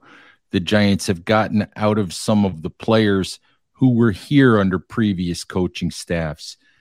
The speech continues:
You see a lot of young players to go forward with, and, and you see a collection of, of guys like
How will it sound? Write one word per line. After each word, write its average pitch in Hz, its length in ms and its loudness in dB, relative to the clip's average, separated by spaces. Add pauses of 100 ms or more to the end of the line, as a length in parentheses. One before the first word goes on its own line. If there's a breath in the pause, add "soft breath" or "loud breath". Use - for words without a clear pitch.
(280)
You 110 180 0
see - 400 2
a 131 80 6
lot 120 260 4
of 104 120 0
young 113 300 4
players 101 540 0
to - 100 -8
go 92 280 2
forward 107 640 0
with, 87 360 -2
and, 95 280 0
and 98 220 0
you 95 80 0
see 101 580 2 (1200 soft breath)
a 95 100 0
collection 110 720 2
of, 98 240 2
of 90 240 -2
guys 98 520 0
like 101 360 -2